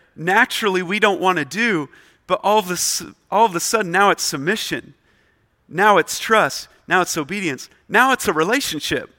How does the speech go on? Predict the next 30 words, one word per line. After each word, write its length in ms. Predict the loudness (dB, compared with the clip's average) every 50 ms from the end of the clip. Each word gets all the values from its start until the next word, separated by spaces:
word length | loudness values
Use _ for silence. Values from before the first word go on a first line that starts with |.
| _ _ _ _ _ _ _ _ _ _ _ _ _ _ _ _ _ _ _ _ _ _ _ _ _ _ _ _ _ _ _ _ _ -6
Because 340 | -6 -2 0 0 2 2
I'm 140 | 2 2 2
gonna 200 | 2 2 2 2
follow 420 | 2 4 4 6 6 6 4 4 4
what 220 | 2 0 0 2
God 240 | 2 2 2 2 0
has 140 | -2 -6 -4
called 240 | -2 -2 -2 -2
me 120 | -4 -6 -8
to 140 | -8 -10 -12
do 560 | -8 -4 -2 0 2 2 2 0 -2 -8 -12 _ _ _ _ _ _ _ _ _ _ _ _ _ _ _ -4
in 140 | -2 -2 0
hopes 340 | 2 0 0 0 -2 -4
of 100 | -6 -6
a 40 | -6
straight 360 | -8 -4 -2 0 0 0 -2
path. 560 | -4 -2 0 2 2 2 0 -2 -6 -12 _ _ _ _ _ _ _ _ _ _ _ _ _ _ _ _ _ -10
And 140 | -10 -8
Solomon 580 | -6 -4 -2 0 0 2 0 0 0 0 -2 -2
is 160 | -2 -6 -6
receiving 480 | -8 -8 -8 -6 -6 -6 -4 -4 -6 -6
clarity 440 | -4 -2 0 2 2 2 2 0 -6
from 180 | -8 -8 -10
his 160 | -8 -10 -10
father. 380 | -8 -2 2 2 2 2 0 -2
And 100 | -6 -6
Solomon 480 | -6 0 2 2 2 2 0 -2 -4 -4
could 160 | -4 -6 -6
have 100 | -6 -8
said, 400 | -6 -2 0 2 2 2 0